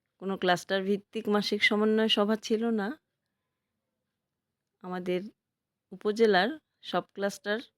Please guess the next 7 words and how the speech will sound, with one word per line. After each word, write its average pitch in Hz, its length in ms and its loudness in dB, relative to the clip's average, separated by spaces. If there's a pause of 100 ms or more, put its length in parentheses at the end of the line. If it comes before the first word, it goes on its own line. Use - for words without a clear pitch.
(1400)
একত্রিত 196 580 -8 (1000)
এই 180 100 -10
মাসিক 180 340 -4
সমন্বয় 196 460 0
সভাটি 202 580 -2 (2250)
উপজেলায় 190 560 -2
হয়েছিল। 220 520 0